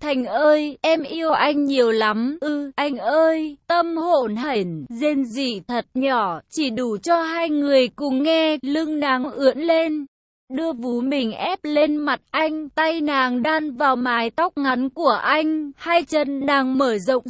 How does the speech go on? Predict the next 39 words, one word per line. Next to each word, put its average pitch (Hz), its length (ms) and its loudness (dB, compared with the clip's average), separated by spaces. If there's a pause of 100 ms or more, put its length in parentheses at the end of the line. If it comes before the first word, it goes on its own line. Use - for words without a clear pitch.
ra 285 320 2
cho 330 280 0
bàn 262 340 0
tay 311 260 2
anh 302 360 -2
mơn 294 240 2
trớn 269 300 2
hai 320 360 -2
mép 311 320 -2
âm 277 240 0
hộ 262 260 0
mọng 254 360 -2
nước 370 320 -6
của 214 180 0
mình. 196 540 -2
Bàn 247 300 2
tay 311 280 0
anh 302 380 -2
miết 330 200 -4
dọc 262 260 0
âm 311 280 0
hộ 294 380 2 (100)
của 220 200 -2
nàng. 214 500 -2 (420)
Cảm 269 260 0
giác 285 320 -2
nóng 254 380 2
ấm 240 340 -2
truyền 262 300 0
lên 311 260 2
làm 262 400 0
nàng 240 300 -2
run 285 260 0
rẩy, 208 540 -2
những 269 260 -4
ngón 285 320 2
tay 311 300 0
anh 302 360 -2
vuốt 349 200 -6